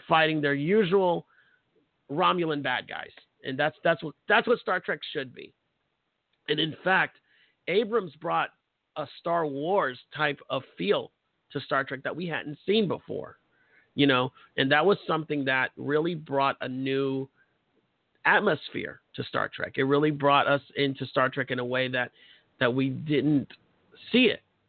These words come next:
you know, and it really made it exciting and, and action-packed for a change. I mean, well, let, let me, let me actually, let me do a sidebar on that. Uh, Star Trek is action-packed. E-,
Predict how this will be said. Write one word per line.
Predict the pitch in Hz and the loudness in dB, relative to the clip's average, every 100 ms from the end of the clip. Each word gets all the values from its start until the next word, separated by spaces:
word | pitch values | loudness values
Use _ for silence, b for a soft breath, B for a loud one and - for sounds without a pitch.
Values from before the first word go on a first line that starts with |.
| - | -8
you | 131 | -6
know, | 123 135 | -4 -4
and | 87 123 | -2 -2
it | |
really | 117 135 131 | -2 -2 -2
made | 127 | -4
it | 127 | -6
exciting | 123 - - 165 170 120 120 | -10 -12 -2 0 0 -2 -8
and, | 120 120 | -12 -10
and | - 123 | -10 -4
action-packed | 143 - - 120 - 175 214 - | -4 -4 -8 -8 -2 -2 -2 -6
for | 135 113 | -6 -6
a | |
change. | 92 - 180 123 123 - _ B B B | -6 -2 0 0 -6 -12 _ B B B
I | - | 0
mean, | 202 214 | 2 4
well, | 254 196 | 2 4
let, | 202 214 156 | 2 0 -2
let | 196 254 | -4 -4
me, | 320 | -4
let | 302 269 | -4 -4
me | 311 247 | -2 -2
actually, | 220 190 | -4 -8
let | 185 | -8
me | 160 | -6
do | 151 | -6
a | 135 | -6
sidebar | 139 123 120 | -6 -6 -8
on | 113 | -8
that. | 117 127 170 175 b b b b _ _ _ _ _ _ _ _ _ - | -12 -10 -10 -12 b b b b _ _ _ _ _ _ _ _ _ 2
Uh, | 180 - | 2 2
Star | 254 254 | 0 2
Trek | 277 214 | 0 0
is | 208 156 | 0 0
action-packed. | 139 - 120 127 - _ _ _ _ | -6 -8 -14 -14 -16 _ _ _ _
E-, | 98 | -16